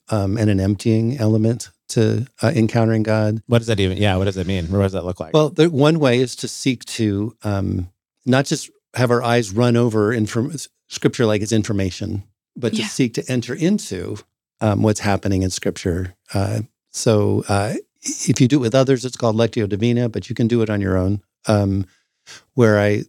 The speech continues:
Speaker 1: you know, deliberately, deliberately sit, and I try to take the Mary of Bethany perspective, like, you know, call him teacher, 'cause that's who he is, teacher. Uh, I wanna sit at your feet. I'm gonna listen to what you say so that I can live this out, you know, in my life.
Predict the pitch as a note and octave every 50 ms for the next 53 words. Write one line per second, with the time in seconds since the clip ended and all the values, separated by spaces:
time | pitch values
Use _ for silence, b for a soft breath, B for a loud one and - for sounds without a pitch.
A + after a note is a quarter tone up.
0 | _ _ - B2 A#2 G#2 G2+ G2 A2+ G#2 A2 A#2+ A#2 C3 C3+ A#2+ B2 - - -
1 | A#2 G#2+ B2 A#2+ - A#2 A#2 A#2 - - - B2 C3 A#2+ B2 C#3+ E3 - A3+ A3+
2 | E3+ A#2+ A2 A2 - - C3+ - - - A2 G#2 G#2+ A2 A2+ A#2 A2 G#2 G2+ A2
3 | G#2+ G#2 - C3+ B2+ B2+ B2+ - - B2 - - - C3 A#2+ - - B2+ A#2+ A#2+
4 | A#2 A#2 A2 G#2+ - G#2+ A2 G2+ G#2+ C3 - _ _ _ _ - - - - -
5 | A#2+ B2 C3+ C#3 A#2+ G2 F2+ - G2+ F2+ - - F#2+ G#2 B2+ B2+ - - G2+ G#2
6 | G2+ - A2 G2 F#2 F2+ F#2 G2+ A2+ - - - - A2 G#2 G2 - G#2 G2 A2
7 | B2 _ _ _ _ _ _ _ _ _ _ _ - G#2 G2 G2+ G#2+ A#2 C3 -
8 | _ _ _ _ _ _ _ - A2+ B2 C3 A2+ - - - A2+ A#2+ A2+ - C#3+
9 | C3 - G#2 G2 A2 D#4 - _ _ _ - A2 A2 G#2+ G2+ F#2+ F#2+ G#2+ G#2+ -
10 | - A#2+ A#2 A2 B2 A#2 A2 A2+ A#2 - _ _ _ - A2+ A2 - - G2+ E2+
11 | F2 G#2 B2+ - _ _ _ - - - G#2 G2 G#2+ G2+ F#2+ F#2 - A2+ G#2 G2
12 | F#2+ G2 G2+ F#2+ G#2+ A#2+ - - G2 F#2+ G2+ - - _ _ _ _ _ _ -
13 | G#2 G2+ - G#2 G#2 A2+ A#2 A2+ F#2 F2 F#2+ F#2 F#2+ -